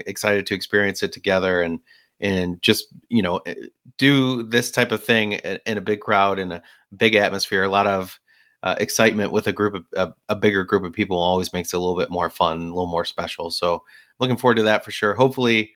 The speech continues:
everything, you know, is good by then. <laughs> You know, you know, like, when we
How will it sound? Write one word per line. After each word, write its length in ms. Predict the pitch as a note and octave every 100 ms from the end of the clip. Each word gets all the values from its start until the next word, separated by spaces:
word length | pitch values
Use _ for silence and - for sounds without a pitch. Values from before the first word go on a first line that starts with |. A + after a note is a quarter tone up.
| _
everything, 720 | G#2 G#2+ G#2 G#2+ G2+ F#2+ F#2 -
you 120 | G2
know, 300 | F2 E2+ - _ _ -
is 260 | F#2 F2+
good 220 | - G2
by 160 | F#2 F2+
then. 440 | F2 F2+ F2+ F#2+ -
<laughs> 40 | - - - - - - - D3 - F#3+ - G3+ F#3+ F3+ C#3
You 100 | D#3
know, 100 | D#3+
you 140 | D#3
know, 200 | D3+ D3+ C#3
like, 360 | C#3 B2+ - - -
when 180 | C#3 C#3+
we 260 | C3+ A#2+